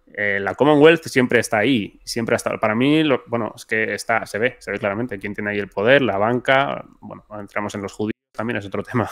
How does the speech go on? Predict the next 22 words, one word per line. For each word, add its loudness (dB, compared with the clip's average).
bastante -4
escabroso. 0
Pero, 4
eh, 0
la 0
corona -2
británica, 2
eh, -8
siempre -8
ha -6
estado -6
ahí. -4
Y -8
la 0
masonería 0
es -4
protestante -4
de 0
origen, -2
eh, -8
en -8
Inglaterra. 2